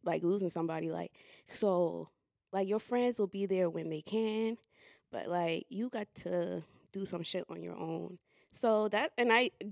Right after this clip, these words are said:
just from there, I was just like, you know, I don't need to, and with life becoming, like, more busy,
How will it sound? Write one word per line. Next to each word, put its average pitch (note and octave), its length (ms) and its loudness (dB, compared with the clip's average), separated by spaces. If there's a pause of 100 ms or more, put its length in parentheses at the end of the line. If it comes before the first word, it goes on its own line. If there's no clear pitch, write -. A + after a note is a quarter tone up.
just - 240 2
from G#3 240 4
there, F#3+ 480 10
I F#3 140 4
was F#3 180 2
just F3+ 220 0
like, F#3+ 180 2
you B3 60 2
know, G3 240 4 (340)
I D4+ 60 2
don't F#4 160 4
need C4+ 200 2
to, F3 420 4 (200)
and G3 180 4
with F#3 180 6
life G3+ 300 6
becoming, F#3+ 400 -2
like, E3+ 160 0
more E3 220 2
busy, D#3+ 440 -4